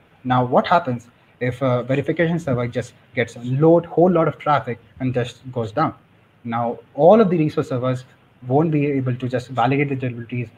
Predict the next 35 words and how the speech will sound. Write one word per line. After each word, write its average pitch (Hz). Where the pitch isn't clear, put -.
so 123
no 147
authorized 127
requests 110
and 117
no 127
user-related 123
queries. 120
So, -
to 151
tackle 190
this, 131
let's -
consider 151
our 139
third 160
solution. -
What 214
if 277
we 196
break 151
our 135
secret -
key 131
into 143
two 160
parts? 117
One 175
will, 170
will 156
be 151
termed 135
as 127
private 123
key, 240